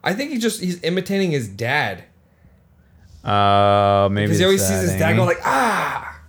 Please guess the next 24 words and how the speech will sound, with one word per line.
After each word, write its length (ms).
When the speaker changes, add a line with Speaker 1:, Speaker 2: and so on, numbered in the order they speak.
Speaker 1:
Or 120
maybe 240
something 360
like 220
that. 300
Speaker 2:
Maybe, 440
eh? 340
Speaker 1:
So 120
he 80
just, 240
he, 100
he 220
thinks 400
maybe 300
every 220
time 220
that 120
you 160
have 260
to 80
put 320
the 100
aftershave 640
on, 500